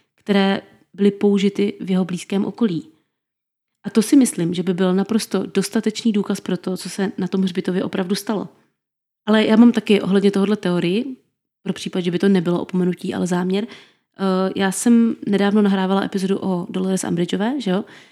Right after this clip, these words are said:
Pro Hero Hero. A tam jsem zmiňovala, že Dolores na ministerstvu původně byla vedoucí oddělení nepatřičného užívání kouzel. Tudíž je možné, že poté, co zjistila, že to celé chce Popletal tutlat, tady tu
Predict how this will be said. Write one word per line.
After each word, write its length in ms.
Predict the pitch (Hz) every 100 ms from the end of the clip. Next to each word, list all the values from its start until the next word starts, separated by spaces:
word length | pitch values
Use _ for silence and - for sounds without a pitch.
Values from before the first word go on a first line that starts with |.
| _ _ _ _ _ _
Pro 220 | 190 180 -
Hero 200 | 170 196
Hero. 300 | 175 175 -
A 40 |
tam 140 | - 202
jsem 160 | 233
zmiňovala, 480 | 214 214 208 202 196 -
že 120 | 180
Dolores 520 | 190 196 208 220 - -
na 100 | 190
ministerstvu 580 | 202 214 - 190 - 202
původně 460 | 202 196 208 208
byla 160 | 196 202
vedoucí 480 | 185 190 196 - 226
oddělení 420 | 175 190 190 202
nepatřičného 600 | 185 196 - - 190 196
užívání 440 | 180 202 196 214
kouzel. 480 | 214 180 165 185 269 - _ _ _ _ _ -
Tudíž 520 | 262 170 196 - - -
je 100 | 226
možné, 580 | 208 165 160 165 190 311 _
že 100 | 185
poté, 280 | 208 220 240
co 140 | 233 247
zjistila, 600 | 220 - - 208 202 208
že 120 | 202
to 160 | 202 214
celé 360 | 214 - 196 190
chce 180 | -
Popletal 480 | 214 190 196 226 214 - -
tutlat, 500 | 175 - 233 - - _
tady 160 | - 180
tu 240 | 180 180